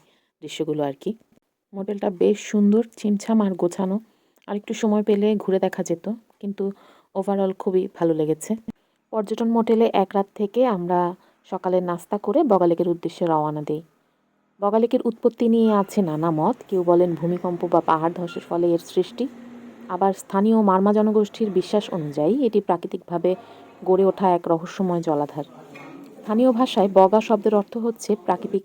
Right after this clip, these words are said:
পানি বা ঝর্ণা। এই অঞ্চলে মারমা জনগোষ্ঠীর বসবাস। পুরো রোড ট্রিপটা একটা অসাধারণ অনুভূতি ছিল, কারণ আমরা মেঘের মধ্যে থেকে যেন ভেসে ভেসে যাচ্ছিলাম, এমন মনে হচ্ছিল। আর বগা লেকের সৌন্দর্য নিয়ে আর কি বলবো। সকালে উঠে দেখি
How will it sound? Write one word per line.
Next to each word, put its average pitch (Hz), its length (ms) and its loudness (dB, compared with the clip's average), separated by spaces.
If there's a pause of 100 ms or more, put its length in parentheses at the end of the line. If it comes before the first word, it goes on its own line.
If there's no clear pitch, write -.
পানি 190 280 -4
বা 214 160 0
ঝর্ণা। 156 360 -6 (520)
এই 202 140 -2
অঞ্চলে 190 320 0
মারমা 180 320 0
জনগোষ্ঠীর 190 540 -2
বসবাস। 175 400 -4 (600)
পুরো 247 260 -4
রোড 208 220 4 (100)
ট্রিপটা 226 420 -6
একটা 190 320 -8
অসাধারণ 202 600 -2
অনুভূতি 202 440 -2
ছিল, 214 320 -6
কারণ 190 400 -6
আমরা 185 220 -4
মেঘের 196 460 0
মধ্যে 196 280 -2
থেকে 208 260 -6
যেন 202 200 -4 (540)
ভেসে 196 300 -2
ভেসে 220 300 0
যাচ্ছিলাম, 180 540 -2 (200)
এমন 185 220 -6
মনে 175 200 -6
হচ্ছিল। 180 420 -10 (600)
আর 185 160 -4
বগা 185 240 4
লেকের 208 300 0
সৌন্দর্য 208 380 2
নিয়ে 202 220 0
আর 180 180 -6
কি 180 160 -6
বলবো। 165 280 -2 (840)
সকালে 214 280 -6
উঠে 214 200 -2
দেখি 214 280 -2